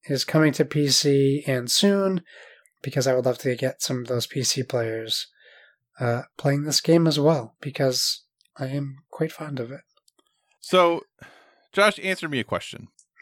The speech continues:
Speaker 1: You got it.
Speaker 2: You know, we're kind of at a point right now where game releases are a little slow right now. There's not a, there are things coming out, obviously, but nothing that is necessarily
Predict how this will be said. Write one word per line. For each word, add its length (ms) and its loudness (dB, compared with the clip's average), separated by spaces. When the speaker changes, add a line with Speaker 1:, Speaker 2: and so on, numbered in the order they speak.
Speaker 1:
You 100 4
got 240 2
it. 120 -12
Speaker 2:
You 100 -6
know, 200 4
we're 160 4
kind 240 0
of 80 0
at 80 2
a 40 2
point 380 0
right 220 2
now 280 -2
where 520 0
game 300 2
releases 720 2
are 540 4
a 80 0
little 180 2
slow 600 -2
right 200 2
now. 220 0
There's 180 -2
not 160 0
a, 120 -2
there 100 6
are 60 4
things 260 0
coming 240 0
out, 160 4
obviously, 340 2
but 140 0
nothing 320 0
that 160 2
is 140 2
necessarily 640 4